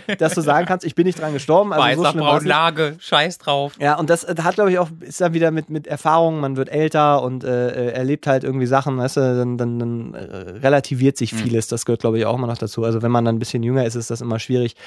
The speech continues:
Speaker 2: wenn dann da irgendwelche Leute kommen und sagen, „Ah, Herr Schweiger hat gesagt, so schlimm ist das gar nicht“, und dann,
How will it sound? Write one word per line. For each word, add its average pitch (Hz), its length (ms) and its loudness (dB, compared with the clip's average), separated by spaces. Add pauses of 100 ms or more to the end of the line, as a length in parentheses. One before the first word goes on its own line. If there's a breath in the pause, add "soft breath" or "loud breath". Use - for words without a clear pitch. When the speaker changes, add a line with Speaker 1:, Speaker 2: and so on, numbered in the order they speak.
(120 loud breath)
Speaker 2:
wenn 117 120 -2
dann 123 140 2
da 120 140 0
irgendwelche 135 400 2
Leute 139 260 4
kommen 135 220 -2
und 123 80 -2
sagen, 120 140 2
„Ah, 123 220 2 (720)
Herr 113 140 0
Schweiger 123 640 0
hat 117 120 -6
gesagt, 107 320 -8
so 117 80 -4
schlimm 131 200 -6
ist 151 100 -4
das 135 120 -2
gar 135 180 2
nicht“, 123 160 -2
und 123 80 -8
dann, 120 140 -6